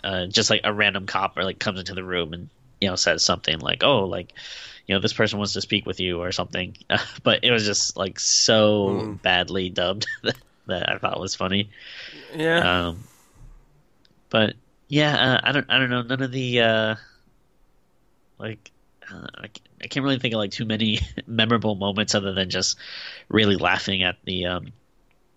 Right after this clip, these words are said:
Speaker 1: you know, Jigsaw, <laughs> uh, apologizing to, uh, the one guy.
Speaker 2: He made an honest mistake. He doesn't
Speaker 1: Yeah.
Speaker 2: deserve to die.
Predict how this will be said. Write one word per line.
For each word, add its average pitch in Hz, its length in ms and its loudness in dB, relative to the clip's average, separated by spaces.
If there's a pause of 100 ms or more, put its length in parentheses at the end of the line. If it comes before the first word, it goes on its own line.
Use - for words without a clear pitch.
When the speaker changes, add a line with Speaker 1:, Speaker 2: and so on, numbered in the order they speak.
(520)
Speaker 1:
you 104 120 2
know, 92 80 -2
Jigsaw, 95 480 2 (160)
<laughs> - 0 -
uh, 98 160 2 (480)
apologizing 95 840 -2 (160)
to, 101 220 -4
uh, 101 80 -6 (120)
the 107 200 -4
one 95 180 -6
guy. 95 280 -2 (1700)
Speaker 2:
He - 80 -12
made 127 180 -8
an 123 80 -6
honest 123 340 -2
mistake. - 640 -2
He 151 140 -4
doesn't 131 240 -6
Speaker 1:
Yeah. 98 100 0
Speaker 2:
deserve 131 280 -4
to - 80 -8
die. - 480 -4